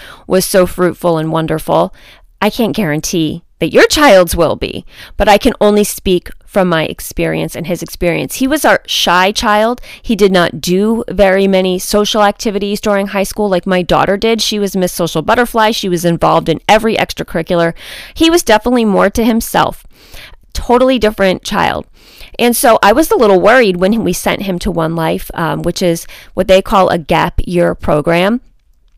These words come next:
I was all worried when we sent him there of how he would do. Um, but it was truly a God thing. We prayed about it. We saw clearly that God had him on the path to go there. And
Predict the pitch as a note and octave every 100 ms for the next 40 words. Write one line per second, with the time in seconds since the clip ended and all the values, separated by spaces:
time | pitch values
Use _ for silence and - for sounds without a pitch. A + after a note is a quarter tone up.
0 | _ - - A3 C#4 D4 F3 G#3+ A3 F3
1 | G3+ - - F#3 - E3+ G#2+ - - -
2 | E3 E3+ F3+ D3+ D3+ - G#2 - - -
3 | - - E3 E3+ E3 F3 - F3+ F#3+ -
4 | - A3+ A3 A3 G3+ - - F3+ E3+ E3
5 | D#3+ E3+ F3 A3 E3 - - E3+ E3+ F#3+
6 | F#3+ G3+ A3 - - - - G3+ G3 -
7 | - G3 F3+ F3+ - - F#3 F#3 F#3 G#3+
8 | A#3 G3+ D#3+ E3+ D#3+ F#3 F3 E3+ F#3+ E3+
9 | E3 D#3+ - E3 D#3+ F3+ - - A3+ B3
10 | D#4+ B3+ - - - - - - - G#3
11 | G3 G3 G3